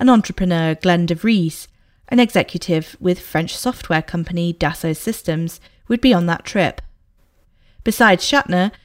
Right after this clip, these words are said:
the company also added Blue Origin's Vice President of Mission and Flight Operations, Audrey Powers, to the journey. While there have been some intense discussions about what qualifies as reaching space,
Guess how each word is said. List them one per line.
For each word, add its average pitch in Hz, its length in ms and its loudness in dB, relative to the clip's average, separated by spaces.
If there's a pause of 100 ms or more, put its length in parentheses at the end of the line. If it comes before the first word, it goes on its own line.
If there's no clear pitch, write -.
the 196 100 -2
company 185 420 0
also 226 420 -2
added 160 440 -2 (260)
Blue 226 220 4
Origin's 214 500 2
Vice 175 340 -2
President 208 500 -2
of 170 120 -4
Mission 196 400 -2 (220)
and 180 140 -2
Flight 180 280 0
Operations, 165 840 -4
Audrey 175 340 0
Powers, 185 480 -2
to 175 120 -6
the 170 60 -8
journey. 160 540 -6 (1080)
While 269 180 6
there 285 120 4
have 226 160 0
been 170 160 -2
some 160 180 -6
intense 165 400 -4
discussions - 800 -6
about 175 260 -2
what 196 240 -6
qualifies 170 540 -4
as 170 120 -6
reaching 156 400 -8
space, - 680 -6